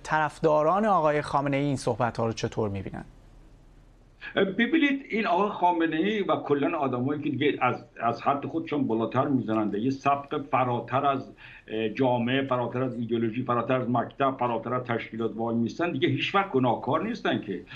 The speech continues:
Speaker 2: اگه اشتباهی هم پیدا کنه، میگه: «رهبر خوب بود، رهبر تنها بود، ما نفهمیدیم.»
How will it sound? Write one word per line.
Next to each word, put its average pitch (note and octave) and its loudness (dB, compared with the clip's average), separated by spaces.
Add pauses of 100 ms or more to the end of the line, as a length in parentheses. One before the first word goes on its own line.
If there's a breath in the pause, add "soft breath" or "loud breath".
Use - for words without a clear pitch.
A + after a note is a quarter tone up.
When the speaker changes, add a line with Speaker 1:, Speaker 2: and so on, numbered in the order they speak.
(160 loud breath)
Speaker 2:
اگه A#2 2
اشتباهی C#3 2
هم C3+ 2
پیدا C3 2
کنه، D3 -2
میگه: F#3+ 2
«رهبر F#3 0
خوب G#3 -6
بود، E3+ 0
رهبر B2 0
تنها B2 -2
بود، G3+ -2
ما F3 4
نفهمیدیم.» E3 0